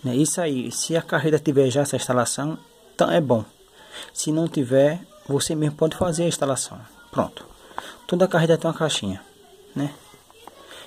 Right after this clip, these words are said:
E toda caixa, essas válvulas ficam dentro. Só os, os botões ficam dentro daqui. Ok? Essas partes da conexão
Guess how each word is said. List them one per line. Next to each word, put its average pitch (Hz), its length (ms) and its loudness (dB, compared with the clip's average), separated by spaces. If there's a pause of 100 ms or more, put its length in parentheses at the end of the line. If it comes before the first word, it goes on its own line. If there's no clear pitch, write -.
(120)
E 143 80 2
toda 175 260 4
caixa, 156 520 2
essas 139 360 -4
válvulas 139 280 -4
ficam 156 220 0
dentro. 120 340 -4 (1120)
Só 180 300 0
os, 196 100 0
os 160 180 2
botões 175 440 0
ficam 180 260 2
dentro 143 440 0 (260)
daqui. 127 420 -2 (1200)
Ok? 170 400 0 (420)
Essas - 320 0
partes 160 440 -2
da 139 120 0
conexão 131 840 0